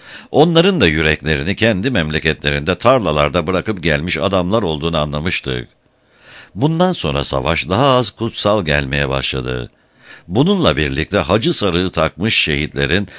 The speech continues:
bir kısmı da kellelerini kollarının altında taşıyarak yeniden savaşmak için nasıl ölümden geri döndüklerine dair hikayeler işitmeye de devam ettik.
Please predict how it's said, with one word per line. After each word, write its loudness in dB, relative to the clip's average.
bir 4
kısmı -2
da 4
kellelerini 0
kollarının -2
altında 0
taşıyarak 0
yeniden 2
savaşmak 0
için -2
nasıl 0
ölümden 0
geri 0
döndüklerine -2
dair 2
hikayeler 0
işitmeye -2
de 0
devam 0
ettik. -6